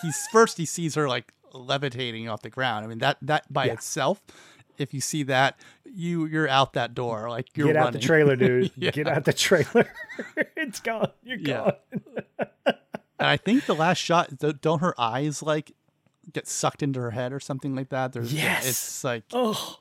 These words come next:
Speaker 1: and then it's like, "Okay, cut to credits. We're just gonna leave you right there." That's
Speaker 2: Yeah. You good?
Speaker 1: that's your
Speaker 2: You good? You ready to see episode two? I'm like, "No, I'm ready to go to bed.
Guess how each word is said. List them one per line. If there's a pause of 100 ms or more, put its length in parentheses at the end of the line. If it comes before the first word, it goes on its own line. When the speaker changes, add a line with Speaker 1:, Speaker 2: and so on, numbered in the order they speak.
(340)
Speaker 1:
and
then
it's
like,
"Okay, (100)
cut
to
credits.
We're
just
gonna
leave
you
right
there." (420)
That's
Speaker 2:
Yeah. (100)
You
good? (100)
Speaker 1:
that's
your
Speaker 2:
You
good?
You
ready
to
see
episode
two?
I'm
like,
"No, (120)
I'm
ready
to
go
to
bed.